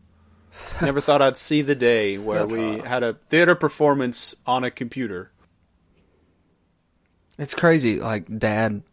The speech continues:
Speaker 1: walked in a couple times, uh, to, um, get some stuff out of the room I was recording in.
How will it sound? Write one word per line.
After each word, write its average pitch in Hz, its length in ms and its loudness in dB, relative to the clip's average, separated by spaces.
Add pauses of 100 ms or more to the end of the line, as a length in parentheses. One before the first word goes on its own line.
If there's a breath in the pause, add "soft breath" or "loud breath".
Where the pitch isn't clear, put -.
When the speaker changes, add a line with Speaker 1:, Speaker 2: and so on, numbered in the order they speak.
(200)
Speaker 1:
walked 107 320 0
in 107 120 0
a 104 80 -2
couple 98 320 -2
times, 95 520 -6 (1040)
uh, 101 360 2
to, 98 340 -2 (640 soft breath)
um, 95 260 -2
get - 220 0
some 113 120 -2
stuff 107 320 2
out 107 140 2
of 98 140 -2
the 101 80 0
room 101 260 2
I 98 60 0
was 98 180 -2
recording 127 460 0
in. 98 160 -4